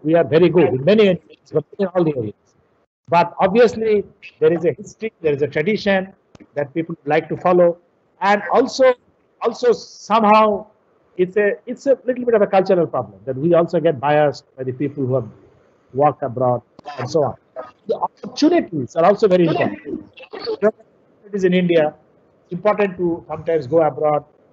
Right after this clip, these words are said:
grab the opportunity. We, India is a complex country. There are so many people passing out and not that many opportunities.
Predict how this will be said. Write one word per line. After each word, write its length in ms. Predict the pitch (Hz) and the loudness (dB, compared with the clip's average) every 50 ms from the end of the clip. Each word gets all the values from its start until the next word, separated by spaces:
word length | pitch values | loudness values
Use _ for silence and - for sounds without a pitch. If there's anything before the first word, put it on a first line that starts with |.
| _ _ | _ _
grab 260 | - 160 180 190 165 160 | 2 2 2 2 2 2
the 80 | 165 | 0
opportunity. 520 | 147 - 151 139 - 156 147 135 131 156 170 | 0 0 -2 -8 -6 -6 -8 -4 -2 -2 -2
We, 200 | 165 175 208 175 | 0 0 0 0
India 340 | 175 208 226 220 220 208 | 0 0 2 4 4 4
is 160 | 196 175 156 190 | 4 4 0 -4
a 100 | 175 - | -6 -4
complex 400 | - 180 190 185 - 190 - - | -4 -6 -6 -6 -10 -18 -10 -6
country. 340 | - 240 240 196 160 139 | -6 -4 -4 -4 -6 -4
There 120 | 131 143 151 | -2 -2 -4
are 60 | - | -4
so 260 | - - 196 220 226 | -4 0 2 4 4
many 220 | 233 226 220 220 202 | 4 4 2 0 0
people 480 | - 202 190 190 - 175 160 165 - - _ _ _ _ _ _ _ _ _ - | 0 -2 -4 -4 -4 -6 -6 -6 -6 -10 _ _ _ _ _ _ _ _ _ -2
passing 340 | 165 170 160 - 185 175 165 | 0 0 0 0 0 2 4
out 240 | 160 160 160 151 156 | 4 4 4 4 2
and 120 | 151 139 | 0 -2
not 200 | 151 175 170 135 | -2 -2 -2 -2
that 180 | 151 147 147 - | -4 -4 -4 -4
many 160 | 165 151 147 | -4 -4 -2
opportunities. 480 | 143 135 - 143 - - 170 143 - | -2 -4 -6 -10 -10 -10 -10 -10 -14